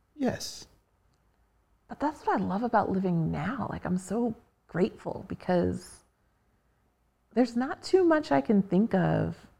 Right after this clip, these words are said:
Speaker 2: that somebody can't make. And it's,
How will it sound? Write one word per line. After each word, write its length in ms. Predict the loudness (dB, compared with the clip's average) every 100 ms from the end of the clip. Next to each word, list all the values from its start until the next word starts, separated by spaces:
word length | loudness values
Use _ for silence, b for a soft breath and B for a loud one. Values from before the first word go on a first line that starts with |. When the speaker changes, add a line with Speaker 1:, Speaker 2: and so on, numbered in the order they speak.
| _
Speaker 2:
that 260 | -4 -4 -6
somebody 600 | -4 0 0 0 0 -2 -8
can't 320 | -6 -4 -4 -6 _ _ _ _ _ -18 -14 -6
make. 540 | -4 -4 -8 _ -20 _ _ _ _ _ _
And 140 | 4 6
it's, 360 | 4 -2 -18